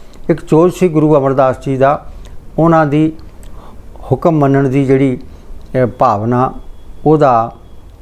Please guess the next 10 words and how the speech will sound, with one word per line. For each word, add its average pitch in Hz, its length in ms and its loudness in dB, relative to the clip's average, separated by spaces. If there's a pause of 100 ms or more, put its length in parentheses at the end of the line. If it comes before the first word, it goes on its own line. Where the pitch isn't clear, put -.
(160)
ਇੱਕ 127 580 2 (240)
ਇਹ, 127 420 4 (560)
ਅਮ, 123 300 0
ਸਮਝੋ 135 340 2
ਪ੍ਰੀਖਿਆ 135 420 0
ਸੀ - 160 -8
ਜਿਹਦੇ 117 280 2
ਵਿੱਚੋਂ 131 200 2
ਪਾਸ 123 340 0
ਹੋਏ। 120 160 -2